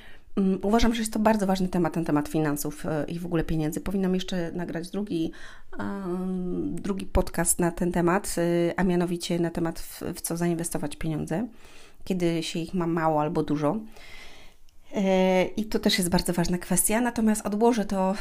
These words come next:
na, e, na później. Mm, a chciałabym dzisiaj porozmawiać o, o wartościach, dlatego że człowiek, jeżeli, e,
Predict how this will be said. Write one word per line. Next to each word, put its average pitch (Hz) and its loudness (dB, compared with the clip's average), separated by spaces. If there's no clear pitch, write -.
na, 175 2
e, 180 0
na 180 0
później. 175 -2
Mm, 185 0
a 185 -2
chciałabym 214 2
dzisiaj 196 0
porozmawiać 180 0
o, 185 0
o 185 0
wartościach, 185 0
dlatego 220 2
że 214 -2
człowiek, 302 -2
jeżeli, 233 0
e, 185 2